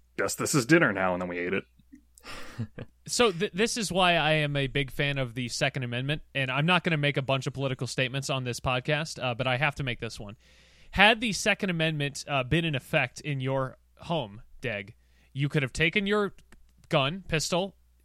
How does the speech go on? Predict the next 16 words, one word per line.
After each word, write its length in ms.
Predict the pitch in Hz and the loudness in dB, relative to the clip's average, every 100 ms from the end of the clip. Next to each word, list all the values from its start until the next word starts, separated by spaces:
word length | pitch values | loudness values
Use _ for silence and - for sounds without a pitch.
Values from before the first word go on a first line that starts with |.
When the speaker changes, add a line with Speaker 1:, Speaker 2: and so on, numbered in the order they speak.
| _ | _
Speaker 2:
you 100 | 147 | -6
know, 140 | 120 147 113 | -4 -6 -4
w-, 80 | |
Speaker 1:
Firearm. 400 | 113 113 117 120 127 | 2 6 8 8 6
Speaker 2:
s-, 80 | - | 0
semi-automatic 640 | 151 147 143 147 139 - - _ - - | 2 2 2 2 0 -2 -8 _ -20 -14
machine 340 | 147 139 135 123 | -6 -4 -4 -4
gun, 200 | 117 139 | -4 -2
whatever, 280 | 143 143 151 | -2 0 0
you 80 | |
know, 100 | 143 | 0
whatever 260 | 131 143 151 | 2 2 0
the 80 | 160 | 0
case 240 | 160 - | -2 0
may 60 | 156 | -2
be, 260 | 123 123 | -2 -6